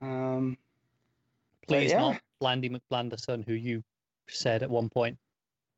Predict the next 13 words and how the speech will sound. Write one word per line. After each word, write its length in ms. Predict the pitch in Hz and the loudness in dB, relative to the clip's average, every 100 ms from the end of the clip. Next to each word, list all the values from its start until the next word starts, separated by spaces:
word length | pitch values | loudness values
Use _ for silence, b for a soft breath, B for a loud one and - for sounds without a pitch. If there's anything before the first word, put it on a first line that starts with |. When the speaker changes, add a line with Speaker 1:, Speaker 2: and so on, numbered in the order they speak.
| _ _ - | _ _ -6
Speaker 1:
I 140 | 170 170 | 2 4
don't 160 | 143 | 4
remember. 420 | 131 131 131 135 135 _ _ _ _ _ - | 4 2 2 0 -2 _ _ _ _ _ 2
Speaker 2:
I 40 | |
don't 160 | 156 139 | 4 4
know. 140 | 120 | 2
Speaker 1:
Was 80 | 110 190 | 2 2
it 20 | |
Armie, 300 | 180 214 - _ _ - | 4 2 -2 _ _ -2
was 100 | 175 | 2
it 20 | |
Armie 220 | 196 208 | 4 4
Hammer? 340 | 202 233 294 | 4 4 2